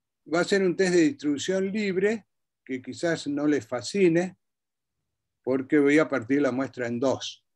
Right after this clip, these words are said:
para tener, digamos, dos muestras independientes. ¿Sí?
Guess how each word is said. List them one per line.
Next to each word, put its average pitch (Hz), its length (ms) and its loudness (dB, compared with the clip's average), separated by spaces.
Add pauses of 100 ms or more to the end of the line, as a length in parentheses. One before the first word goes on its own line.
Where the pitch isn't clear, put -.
(340)
para 101 300 -8
tener, 107 400 -2
digamos, 101 600 -4
dos 104 180 -6
muestras 113 480 -4
independientes. 95 1040 -10 (3500)
¿Sí? 143 460 -2